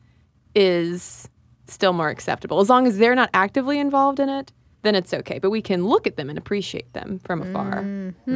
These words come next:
Speaker 1: Mm, from behind a frame, the gilded frame.
Speaker 2: <laughs>
Speaker 1: It's all a metaphor. Um, but jumping forward to the seventeenth century, the Baroque period begins to embrace more realism. Example,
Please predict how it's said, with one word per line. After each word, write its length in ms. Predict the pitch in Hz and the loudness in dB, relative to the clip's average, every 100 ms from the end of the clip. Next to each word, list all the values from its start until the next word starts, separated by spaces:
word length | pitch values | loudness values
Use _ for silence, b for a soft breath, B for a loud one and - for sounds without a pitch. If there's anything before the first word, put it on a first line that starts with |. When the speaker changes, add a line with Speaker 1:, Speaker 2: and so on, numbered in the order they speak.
| 262 | -2
Speaker 1:
Mm, 320 | 196 165 151 | -2 -4 -4
from 120 | 202 | 0
behind 400 | 185 170 170 180 | 0 2 2 4
a 40 | 180 | 2
frame, 640 | - 185 196 226 240 220 196 | 2 4 6 6 6 6 4
the 60 | |
gilded 500 | 196 269 349 339 277 | 2 4 4 4 0
frame. 760 | - 269 294 302 285 262 240 285 - | 0 2 4 2 0 -2 -2 -2 0
Speaker 2:
<laughs> 100 | 302 B B B - | 0 B B B -6
Speaker 1:
It's 180 | 247 262 | 0 2
all 180 | 269 | 4
a 60 | 269 | 4
metaphor. 840 | 254 247 240 233 214 202 190 196 B B B | 2 0 0 2 4 4 4 2 B B B
Um, 420 | - 311 320 294 277 | 2 4 6 6 4
but 160 | 285 | 2
jumping 380 | 254 320 466 415 | 4 4 4 2
forward 540 | - 233 226 220 226 b b _ | 4 4 4 4 2 b b _
to 380 | - 311 330 330 | 4 4 4 2
the 140 | 247 | 0
seventeenth 640 | 262 233 226 226 254 208 - | 2 4 4 0 -2 -2 0
century, 540 | 196 190 - 175 170 b b - | 0 0 0 -2 -2 b b 0
the 80 | 220 | 2
Baroque 420 | 254 262 330 - | 6 6 4 0
period 480 | 285 269 262 277 269 b b - | 0 2 4 2 0 b b 0
begins 380 | 277 349 415 | 4 4 4
to 100 | 466 | 4
embrace 500 | 453 247 220 240 - | 4 4 4 4 2
more 480 | 226 220 208 202 208 | 2 4 4 4 2
realism. 1080 | 208 208 294 359 349 208 156 170 - 170 208 220 b b - | 0 -2 2 4 4 4 0 -2 -6 -6 -6 -8 b b -2
Example, 960 | 240 208 233 294 392 381 392 381 392 | -2 2 4 4 4 4 4 4 2